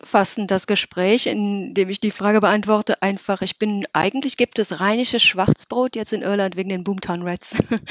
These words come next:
<laughs> Die waren früher meine Lieblingsband, als ich Teenager war in Aachen, in Gallenkirchen bei Aachen. Und, ähm, äh, ich hab dann irgendwann Bob Geldofs Autobiografie gelesen und mich hat sehr dafür interessiert, äh, weil der so über Dublin herzog.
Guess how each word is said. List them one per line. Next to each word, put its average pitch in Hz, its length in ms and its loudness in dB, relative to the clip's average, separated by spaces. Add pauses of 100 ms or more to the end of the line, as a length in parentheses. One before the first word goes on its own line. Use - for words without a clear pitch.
(160)
<laughs> - 480 -12
Die 214 140 2
waren 208 240 4
früher 214 300 4
meine 196 240 2
Lieblingsband, 196 720 0
als 196 160 -2
ich - 240 0
Teenager 196 560 2
war 185 200 -4
in 180 100 -4
Aachen, 180 440 -2
in 170 160 -2
Gallenkirchen 165 640 0
bei 147 120 0
Aachen. 151 280 0 (540)
Und, 170 560 2
ähm, 160 480 2 (580)
äh, 123 640 0 (160)
ich - 160 2
hab 180 100 0
dann 180 140 4
irgendwann 180 400 0
Bob 175 180 0
Geldofs 175 540 2
Autobiografie 190 840 2
gelesen 190 580 2
und 175 360 -4
mich - 360 0
hat 185 160 -2
sehr 175 180 0
dafür 170 220 -2
interessiert, 180 760 0
äh, 170 220 2
weil 165 140 2
der 170 120 2
so 170 160 2
über 156 180 0
Dublin 165 320 0
herzog. 165 540 -2